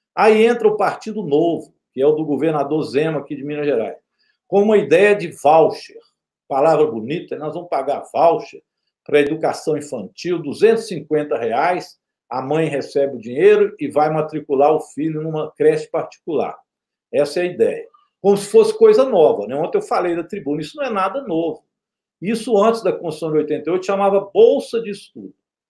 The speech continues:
E os deputados tinham lá bolsa de estudo pra distribuir pra um e pra outro, não universalizava nada. Era só barganha política de bolsa de estudo.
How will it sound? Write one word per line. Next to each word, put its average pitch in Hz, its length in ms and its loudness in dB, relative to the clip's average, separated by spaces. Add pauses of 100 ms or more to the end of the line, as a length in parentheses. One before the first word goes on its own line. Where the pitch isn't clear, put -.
(220)
E 175 100 -6
os 208 140 -2
deputados 190 840 0
tinham 170 300 -8
lá 160 160 2
bolsa 156 360 -4
de - 40 -20
estudo 160 380 -8
pra 151 100 -4
distribuir 147 460 -4
pra 139 240 2
um 147 140 -4
e 151 80 -6
pra 143 180 2
outro, 160 320 2
não 226 200 2
universalizava 208 840 2
nada. 175 400 -4 (380)
Era 165 160 0
só 208 240 -2
barganha 214 840 -2
política 196 480 -6
de 196 80 -10
bolsa 196 400 -2
de - 120 -18
estudo. 170 420 -8